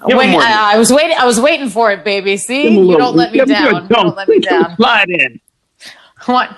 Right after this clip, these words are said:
Speaker 2: I want you to go balls deep into this chili cheese dog tip, okay? So when you're putting together a chili cheese dog, what do you usually do? You put the,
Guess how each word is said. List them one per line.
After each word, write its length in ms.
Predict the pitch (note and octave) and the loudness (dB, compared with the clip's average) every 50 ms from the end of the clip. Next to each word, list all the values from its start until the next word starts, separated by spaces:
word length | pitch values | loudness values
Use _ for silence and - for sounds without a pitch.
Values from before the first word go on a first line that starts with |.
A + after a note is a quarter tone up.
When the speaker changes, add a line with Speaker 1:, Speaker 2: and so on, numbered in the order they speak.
| - - - - - | -20 -20 -20 -10 -4
Speaker 2:
I 60 | - A#3+ | -2 0
want 200 | B3+ D4 C#4+ C#4 | 2 2 2 0
you 60 | D4+ | -2
to 80 | C4+ C#4 | -4 -4
go 280 | A3 A#3 A#3+ A#3 G3+ F#3 | -2 -2 0 0 -2 -2
balls 480 | - - G#3 G3+ G#3+ A3 A3+ G#3+ F#3+ | -4 -2 0 2 2 2 2 -2 -4
deep 340 | E3+ G#3+ G#3 G3 F#3 F3+ - | -4 -4 -2 -2 -4 -6 -6
into 440 | C3 E3+ G3 F#3+ F#3+ - - G#3 G3 | -6 -6 -6 -6 -6 -6 -6 -6 -4
this 320 | E3+ F#3 F3+ F3 - - - | -2 -2 -2 -2 -4 -8 -10
chili 440 | - - - G#3+ F3+ E3 F#3+ G3 F#3+ | -12 -8 -4 -4 -4 -2 -4 -6 -6
cheese 480 | - - - - F3+ F3 F3 E3 D#3+ | -8 -10 -10 -8 -6 -6 -6 -6 -4
dog 560 | E3 F#3 F3+ E3+ D#3 D3 D3 D3 C#3 F3 C3+ - | -2 0 0 2 2 2 0 -2 -4 -8 -8 -8
tip, 360 | - - E3+ - C3 - - - | -8 -8 -6 -8 -8 -10 -8 -6
okay? 440 | D3+ E3 E3+ - F3 F3+ G#3+ G#3+ | -6 -4 -2 -2 -2 -2 -2 -2
So 480 | G3+ - - A#3 G#3+ G#3 G3+ G3 - - - - - - F#3+ F#3 - - _ _ _ - - - | -2 -2 0 2 2 2 2 0 -2 -8 -14 -18 -16 -16 -16 -16 -18 -20 _ _ _ -20 -16 -8
when 200 | F#3+ A3 A3+ A3 | -4 -2 -2 0
you're 100 | G#3+ A#3 | -2 -2
putting 340 | - - C4 B3+ C#4 C#4+ C#4+ | -2 -2 -2 -2 -2 -4 -6
together 520 | C#4 C#4+ C4+ G#3 A3+ A#3+ A#3+ A#3+ A3+ G#3+ - | -6 -6 -6 -4 -4 -4 -2 -2 -4 -4 -4
a 80 | G3+ G3 | -6 -8
chili 340 | - - A3 F#3 G3+ G3 | -6 -6 -6 -4 -4 -6
cheese 320 | F3 - - G3+ G3+ F#3+ E3+ | -8 -8 -6 -4 -4 -2 0
dog, 320 | - F3 D#3+ D#3+ D#3+ D#3 | 0 2 2 0 0 0
what 120 | E3+ F#3+ F#3+ | -2 -2 0
do 60 | G3 | -2
you 80 | F#3+ F#3 | -4 -4
usually 380 | F3+ F#3 F#3 - - F3 E3 | -4 -4 -4 -4 -4 -4 -4
do? 320 | E3 C#3 E3 D3 C3+ C3+ C3+ D3 | -4 -2 -2 -2 -2 -2 -4 -8
You 60 | E3 | -6
put 200 | - G3 F#3+ - | -4 -4 -2 -2
the, 380 | G#3+ F3 C#3 - D3+ D#3 E3 | -4 -6 -6 -8 -20 -20 -20